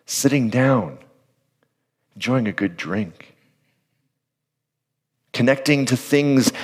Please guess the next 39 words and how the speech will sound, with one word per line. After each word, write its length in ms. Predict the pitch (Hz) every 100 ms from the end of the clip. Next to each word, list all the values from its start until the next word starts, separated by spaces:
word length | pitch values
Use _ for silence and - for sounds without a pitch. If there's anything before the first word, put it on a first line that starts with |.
| -
that 120 | 123
are 80 | 113
pleasurable. 840 | - - 139 151 147 98 87 90 - - _ _ _ _ _ _ _ _ _ _ _ _ _
How 180 | - 156
do 60 |
we 100 | 175
feel 260 | - 160 196
about 200 | 151 110
them? 100 | 107
Do 100 | 127
we 80 | 131
feel 220 | 147 165
like 240 | 151 139 - -
spirituality, 1120 | - - 147 170 175 131 113 127 135 160 170 - -
this 160 | 120
whole 180 | 131 147
character 600 | 147 - 135 147 147 143
of 220 | 123 107 - -
the 80 | 131
divine, 680 | 113 85 110 101 131 147 143 -
is 100 | 120
celebrating 600 | - - 117 127 143 160
this? 180 | 160 -
Or 40 |
does 100 | 151
it 20 | 127
kind 180 | 165
of 80 | 170
feel 140 | 165 151
like, 240 | 143 - - - - - - -
well, 160 | - 131
no, 640 | - 135 143 135 120 - - - - - - - - _ _ _ - - -
the 100 | -
Ten 360 | - - 165 160
Commandments 800 | 151 135 127 139 120 85 85 -
are 80 | 98
all 140 | 101
about 260 | 101 101 -
denial. 880 | 101 92 101 98 87 58 - 127